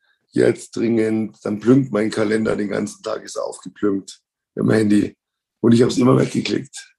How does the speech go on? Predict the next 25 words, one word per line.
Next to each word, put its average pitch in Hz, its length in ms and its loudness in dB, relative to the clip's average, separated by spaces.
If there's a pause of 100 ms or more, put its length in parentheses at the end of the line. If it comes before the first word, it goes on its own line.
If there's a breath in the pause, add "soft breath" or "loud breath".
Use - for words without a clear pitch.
(120)
Morgen, 110 600 4 (200)
morgen. 104 440 -8 (320 loud breath)
Und, - 160 2
äh, 104 100 0 (160 loud breath)
mittlerweile 117 460 4
ist 127 100 4
es - 40 -14
so 123 80 -4
komfortabel, 117 680 -2
mittlerweile, 110 480 -6
früher 127 240 -4
konnte 110 240 -6
man 113 160 -8
das 104 120 -8
sagen, 110 260 -10
morgen, 104 300 -4 (100)
heute 104 220 -4
kann 110 140 -4
man 104 140 -2
sagen, 101 380 -4 (500 soft breath)
am 117 220 4
Morgen 123 400 4
erinnern, 131 580 0 (320)
morgen 117 540 4
erinnern, 120 560 -4